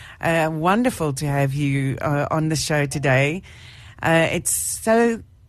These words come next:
wonderful that you are willing to share your story with us. Uh, and it's wonderful because it just raises awareness. It just gives us more, um,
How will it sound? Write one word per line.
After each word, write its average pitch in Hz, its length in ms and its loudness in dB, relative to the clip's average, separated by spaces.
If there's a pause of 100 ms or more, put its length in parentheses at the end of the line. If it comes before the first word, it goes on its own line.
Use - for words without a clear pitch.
wonderful 165 580 -4
that 143 220 -8
you 165 260 -4
are 156 560 -2
willing 151 680 0
to 135 100 -10
share 151 340 0
your 139 240 0
story 127 460 -2
with 127 180 -2
us. - 380 -8 (500)
Uh, - 60 -4
and 147 320 -2
it's 147 200 -6
wonderful 160 680 -2
because 143 360 -6
it 135 140 -8
just 196 280 -6
raises 180 600 0
awareness. 135 560 -2
It 135 80 -10
just 139 260 -8
gives 156 300 -6
us 135 320 -6 (320)
more, 143 420 0
um, 135 340 0